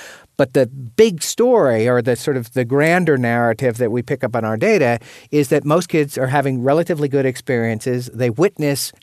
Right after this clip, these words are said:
altruism, friendliness, friendship, social support in these situations. And it's the minority experience, a very small minority experience, that's really, really troubling.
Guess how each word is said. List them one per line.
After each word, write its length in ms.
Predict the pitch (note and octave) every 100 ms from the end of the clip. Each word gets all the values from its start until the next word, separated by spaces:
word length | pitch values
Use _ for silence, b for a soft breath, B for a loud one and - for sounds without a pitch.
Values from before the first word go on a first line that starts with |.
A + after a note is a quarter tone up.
| -
altruism, 800 | C#3 C#3+ D#3+ D3 C#3+ C#3 C#3 C#3 b
friendliness, 920 | b - D3+ C#3+ D3 C#3 C3 C3 - - B B B
friendship, 680 | F3 E3 E3+ - D#3+ C#3 - -
social 380 | - E3+ D3+ D#3
support 540 | - C#3+ D3+ D3+ D3
in 160 | - C3
these 300 | C3 B2 - -
situations. 680 | C3 - B2+ A#2+ C3 B2 - B B B
And 140 | C3
it's 160 | B2+ -
the 100 | C3
minority 540 | C3 C#3 F#3 F#3+ D3+
experience, 460 | B2 - B2+ A#2 B2
a 60 |
very 440 | - B2 C#3+ C#3 B2+
small 560 | - - D#3+ F3+ F#3+
minority 460 | F3 C3 B2 B2 A#2
experience, 580 | A#2 - B2+ A#2+ A#2 - B B -
that's 200 | A#2 C3+
really, 440 | A#2 B2 D#3+ C#3
really 260 | A#2+ A#2 G#2+
troubling. 500 | - G#2+ F#2 D2